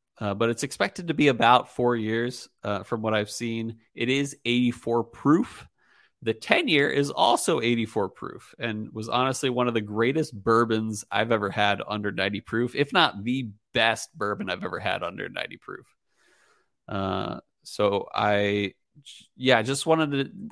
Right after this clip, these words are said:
I wanna find out today if the fourteen year is gonna be better than that. Um,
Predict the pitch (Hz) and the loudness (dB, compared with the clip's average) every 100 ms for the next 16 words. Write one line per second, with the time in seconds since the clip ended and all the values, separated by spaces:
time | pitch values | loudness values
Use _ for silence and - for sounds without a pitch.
0 | - 143 190 - 170 160 147 143 143 135 | 6 8 8 6 4 8 6 6 2 2
1 | 127 135 131 117 110 - 107 120 117 123 | 4 2 0 -2 -2 -4 -4 -4 -4 -6
2 | 113 107 101 107 101 101 120 127 139 135 | -4 -4 -4 -4 -4 0 2 2 2 0
3 | 139 143 - _ _ _ _ _ _ _ | -4 -6 -10 _ _ _ _ _ _ _
4 | _ _ 117 117 117 113 101 95 - | _ _ 0 2 2 0 -4 -8 -18